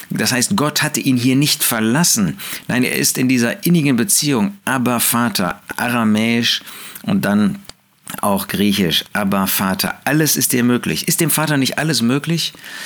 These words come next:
Dem Vater ist alles möglich, er ist allmächtig. Aber hier gab es nur einen Weg,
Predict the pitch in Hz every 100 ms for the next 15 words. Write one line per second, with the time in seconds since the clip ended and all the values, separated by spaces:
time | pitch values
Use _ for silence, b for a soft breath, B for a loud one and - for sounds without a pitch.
0 | B - 143 - 170 - - - - -
1 | 139 120 117 - 123 143 - 143 175 165
2 | 143 190 196 - 95 - - 143 135 131
3 | 190 151 127 160 - 139 131 131 - 131
4 | 160 151 131 104 143 107 -